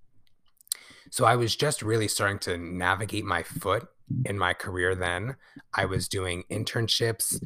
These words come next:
editorial, fashion editorial internships. I was also fashion assisting.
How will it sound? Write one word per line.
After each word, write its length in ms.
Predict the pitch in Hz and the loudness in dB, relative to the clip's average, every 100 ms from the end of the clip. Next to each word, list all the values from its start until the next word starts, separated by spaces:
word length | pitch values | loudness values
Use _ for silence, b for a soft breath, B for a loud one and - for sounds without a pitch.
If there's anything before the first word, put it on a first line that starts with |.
| 143 _ - | -10 _ -4
editorial, 640 | 104 101 - 113 117 110 - _ | -4 -2 2 4 4 2 -4 _
fashion 340 | 104 107 - 107 | 0 0 0 -4
editorial 540 | 110 - 95 98 95 | -4 -2 -2 -2 -4
internships. 840 | 92 92 95 95 - 92 90 - - b b b | -6 -6 -4 -4 -2 -2 -2 -6 -10 b b b
I 100 | 90 | -4
was 160 | 87 90 | -2 -2
also 420 | 85 98 87 87 | -2 -2 -2 -4
fashion 400 | - 87 - 98 | 0 0 -2 -6
assisting. 760 | - 135 - 127 123 117 120 | -2 0 2 2 2 0 0